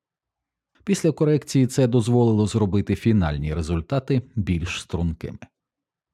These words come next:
Раннього пообіддя вони потомилися. Девід відміряв крихітну дозу амфетаміну і розділив її навпіл.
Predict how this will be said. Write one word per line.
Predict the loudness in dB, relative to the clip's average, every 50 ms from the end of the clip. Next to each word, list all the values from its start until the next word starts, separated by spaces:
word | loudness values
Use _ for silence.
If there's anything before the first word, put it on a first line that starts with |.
| _ _ _ _ _ _ _ _ _ _ _ _ _ _ _ _ _ _ _ _ _ _ _ _ _ _ _ _ _ _
Раннього | -2 0 2 4 4 4 4 4
пообіддя | 4 2 2 4 4 2 2 2 2 4
вони | 4 4 4 4 4
потомилися. | 2 -2 0 0 0 0 0 -4 -6 -10 -12 -14 -14 -14 -16 -18 _ _ _
Девід | 0 2 2 2 2 2 0 0
відміряв | 0 0 0 0 0 0 0 0 -2 -2
крихітну | -4 -2 -2 -2 -4 -6 -6 -2 0 0 0
дозу | 2 0 0 2 0 2 2
амфетаміну | 2 0 -2 -4 -2 0 0 2 2 4 4 4 2 2
і | 2 0 2
розділив | 2 2 0 0 0 0 0 2 2 2 2
її | 0 0 0 0 0 0
навпіл. | 0 0 -2 -4 -6 -8 -10 -12 -12 -12 -12